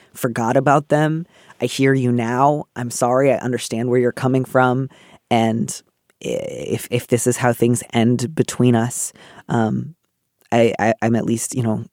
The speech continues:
grateful that we got a chance to talk about it. And I hope that whatever the next phase of your life looks like, you,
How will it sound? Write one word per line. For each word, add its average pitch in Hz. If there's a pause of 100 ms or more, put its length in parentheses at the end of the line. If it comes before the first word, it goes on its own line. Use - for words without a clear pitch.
(140)
grateful 113
that 120
we 117
got 110
a 110
chance -
to -
talk -
about 113
it. 110
And 110
I -
hope 110
that -
whatever 110
the 117
next 104
phase 110
of 131
your 123
life 107
looks 113
like, 101
you, 110